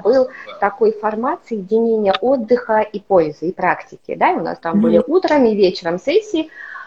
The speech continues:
Speaker 1: а днём люди могли приехать с семьёй и могли попутешествовать, отдохнуть вместе, а вечером, э, практики шли практиковать, ну и рано утром.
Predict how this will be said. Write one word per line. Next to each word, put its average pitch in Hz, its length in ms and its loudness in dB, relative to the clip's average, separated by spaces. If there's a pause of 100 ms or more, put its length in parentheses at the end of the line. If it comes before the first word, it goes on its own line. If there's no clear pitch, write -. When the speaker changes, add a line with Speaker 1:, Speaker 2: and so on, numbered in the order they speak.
(160)
Speaker 1:
а 170 220 4
днём 254 300 4
люди 220 240 2
могли 190 420 0
приехать 170 540 -4
с - 40 -16
семьёй 339 460 2 (380)
и 220 400 2
могли 190 440 2
попутешествовать, 269 920 2
отдохнуть 185 560 0
вместе, 269 640 2 (200)
а 170 140 2
вечером, 214 540 -4
э, 165 300 -10
практики - 380 -2
шли 220 160 -2
практиковать, 160 680 -2
ну 294 80 0
и 240 120 4
рано 175 300 0
утром. 151 400 -8